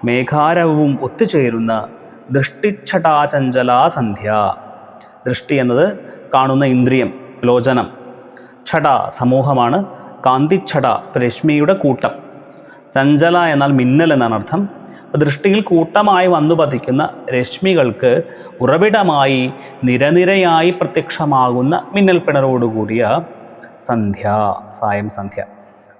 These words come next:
സന്ധ്യയെക്കുറിച്ച് പറയുമ്പോൾ പകലിനെയും രാത്രിയെയും കൂട്ടിച്ചേർക്കുന്ന സമയമാണല്ലോ. അപ്പൊ ദൃഷ്ടിയെ മറയ്ക്കും വണ്ണം കൂട്ടം കൂട്ടമായി പ്രകാശ സമൂഹത്തെ ചൊരിയുന്ന മിന്നൽ കൊടികളോടുകൂടിയ ഘർമ്മദിനാത്യയത്തിലെ സന്ധ്യ, അത്ര, ആ,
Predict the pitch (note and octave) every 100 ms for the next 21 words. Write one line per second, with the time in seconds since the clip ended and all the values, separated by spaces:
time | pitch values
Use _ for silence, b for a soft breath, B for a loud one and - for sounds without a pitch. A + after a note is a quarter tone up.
0 | - A#2+ B2+ B2+ B2+ C#3 B2 C3 F3 C3
1 | B2+ C3 C3+ C#3 D3 C#3 B2+ C3+ B2+ A#2+
2 | D#3 D3 C3+ B2 A#2+ G#2+ A2 A2 F#2 F#2
3 | F#2 - - B B - C#3 C3+ - E3+
4 | D#3+ F3+ F3+ D3 C#3+ - F#3 E3 D#3+ G3
5 | G3 B - C3+ C#3 G3 G3+ F3 F3+ E3
6 | E3 D#3+ C#3 C3 C#3 D#3 - E3 D#3+ D#3
7 | D#3+ D3+ C#3+ C3 B2 F3+ G3+ B B C3+
8 | C#3 D#3 G3 G3 F#3+ F3 E3+ E3+ E3 E3
9 | D3+ C#3+ C3+ C3 B2 - - - - C3
10 | C3 F3+ F3 D#3 C#3 C#3+ C3 B2 B2 E3+
11 | G#3 B2+ G#2+ A2 - - - F3 F3 C#3+